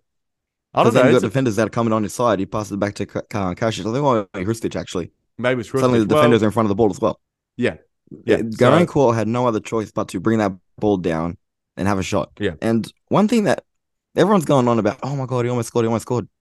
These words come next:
Speaker 2: It was a bloody brilliant touch to bring the ball down in the first place, too. I think that's something that w-, he's not getting enough credit
Speaker 1: I
Speaker 2: for.
Speaker 1: actually, no, I actually think what was impressive was his, his strength there because he kinda just, I don't know,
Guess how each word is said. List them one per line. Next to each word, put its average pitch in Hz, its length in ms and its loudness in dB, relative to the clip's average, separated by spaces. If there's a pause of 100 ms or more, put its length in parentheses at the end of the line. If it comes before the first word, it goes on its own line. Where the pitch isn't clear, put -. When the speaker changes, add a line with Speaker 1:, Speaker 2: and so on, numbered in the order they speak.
(480)
Speaker 2:
It - 60 0
was 208 100 4
a 285 40 0
bloody 302 280 2
brilliant 160 320 6
touch 113 140 2
to 107 60 -4
bring 107 140 2
the 98 60 0
ball 107 160 4
down 101 160 0
in 90 40 -4
the 85 60 -6
first 165 220 -4
place, 98 180 -2
too. 151 180 2
I 113 60 4
think 185 160 -6
that's 180 140 -8
something 127 300 -4
that 110 100 0
w-, 101 220 -2
he's 117 160 -6
not 107 100 -4
getting 110 160 -2
enough 98 160 -2
credit 113 180 0
Speaker 1:
I 143 80 4
Speaker 2:
for. - 20 4
Speaker 1:
actually, 208 200 -2
no, 165 120 2
I 131 200 4
actually 180 200 -4
think 196 120 0
what 160 60 2
was 131 100 -4
impressive 127 500 -4
was 104 140 -10
his, 117 200 -8
his 113 240 -6
strength - 640 -4
there 110 320 0
because 107 300 -6
he 113 80 -6
kinda 151 260 0
just, 127 320 -8
I 127 120 2
don't 170 120 -2
know, 131 220 2